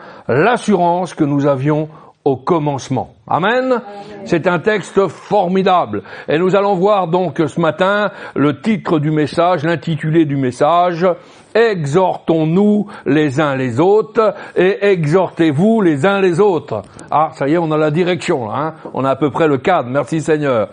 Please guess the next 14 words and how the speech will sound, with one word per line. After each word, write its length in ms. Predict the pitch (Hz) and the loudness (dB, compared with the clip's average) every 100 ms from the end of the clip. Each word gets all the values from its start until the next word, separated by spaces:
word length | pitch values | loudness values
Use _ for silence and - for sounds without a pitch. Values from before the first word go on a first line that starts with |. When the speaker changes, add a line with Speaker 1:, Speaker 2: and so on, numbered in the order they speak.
| - - - | -10 -18 -4
Speaker 1:
Alors, 320 | - 220 233 | 2 2 2
ce 100 | - | 2
matin, 540 | 214 175 190 185 247 254 | 0 2 -2 0 2 2
le 140 | 208 | 2
texte 420 | - 254 269 - | 2 0 0 -2
nous 200 | 190 185 | -2 0
dit, 320 | 165 196 247 247 - - - - | 2 4 2 0 -12 -20 -20 -6
Prenez 340 | 160 269 311 247 | 0 2 2 2
garde, 360 | 196 214 233 | 2 2 -2
frères, 400 | 202 175 190 214 | -4 0 2 0
que 120 | - 180 | 0 0
quelqu'un 440 | 147 220 185 220 | 2 0 2 2
de 80 | 185 | 2
vous 300 | 165 196 | 2 2